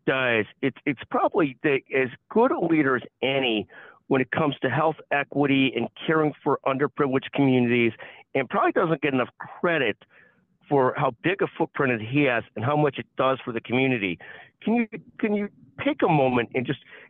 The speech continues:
tell us a little bit more about Christus's commitment to both the clinical excellence, which is fantastic, as well as his commitment to health equity? 'Cause it was a leader in it before it was even a thing.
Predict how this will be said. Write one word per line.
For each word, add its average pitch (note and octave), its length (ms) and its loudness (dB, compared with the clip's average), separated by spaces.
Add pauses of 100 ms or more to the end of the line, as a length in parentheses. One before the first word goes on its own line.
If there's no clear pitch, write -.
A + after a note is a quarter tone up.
(120)
tell F#4+ 120 -2
us - 120 -4
a - 40 4
little G#3 40 2
bit D#3+ 180 -2
more C#3 300 4
about A#2 320 -2 (320)
Christus's E3 480 -6 (100)
commitment C3+ 440 0
to A#2 80 -6
both A2+ 160 0
the A2+ 120 -8
clinical A#3 460 0
excellence, A2+ 480 -2
which A2+ 180 -6
is A2+ 60 -6 (100)
fantastic, C3+ 640 -2 (400)
as D3 160 0
well D#4 180 0
as G4 60 0
his - 220 -20
commitment D3+ 300 0
to C3+ 100 0
health C#3+ 240 0
equity? B2 320 -2
'Cause G#2+ 100 -6 (140)
it D3 40 0
was D3 140 2
a C3+ 60 -4
leader A3 340 0
in F#3 80 0
it E3 100 -4
before D#3 280 -2
it F3 40 -2
was C3 120 0
even C3 180 2
a G2+ 60 0
thing. E2 360 -4